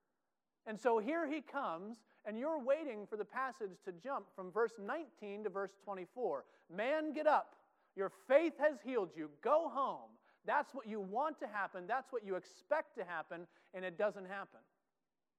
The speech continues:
Not yet, at least. Can you imagine how provocative that would have been? Here is this man, trapped in the indignity of first century disability.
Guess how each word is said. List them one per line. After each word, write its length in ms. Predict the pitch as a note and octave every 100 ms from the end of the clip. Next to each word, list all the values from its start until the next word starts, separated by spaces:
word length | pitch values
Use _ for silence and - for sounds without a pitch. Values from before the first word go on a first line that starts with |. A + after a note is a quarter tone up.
| _ _ _ _
Not 160 | E3 F3+
yet, 200 | G3+ - E3
at 120 | E3+
least. 140 | G#2 _ _ _ _ _ _ _ _ _ _ _ _ _ _ _
Can 100 | G3
you 80 | G#3
imagine 400 | A3+ G3 F#3+ E3
how 180 | F#3 F#3
provocative 920 | - G#3+ E3 G#3+ C4+ - A#3 E3 C#3 -
that 140 | C#3+ D#3+
would 160 | C#3 B2+
have 120 | B2 A2 -
been? 100 | G#2+ G#2 _ _ _
Here 280 | A#3+ C4+ C4
is 140 | A3+
this 160 | A#3+ A3+ A3+
man, 280 | C#4+ B3+ C3+ - _ _ _ _ _ _
trapped 340 | - C4 C#4 C4
in 120 | A#3
the 100 | G#3
indignity 800 | F#3+ D#3+ C4 D#4 G#3+ - D#3+ F#3
of 140 | F3 -
first 280 | - C4+ C4+ - - -
century 420 | A#3+ A#3 A#3+ A3+ D#3+
disability. 720 | F#3 - E3 D#3 D#3 -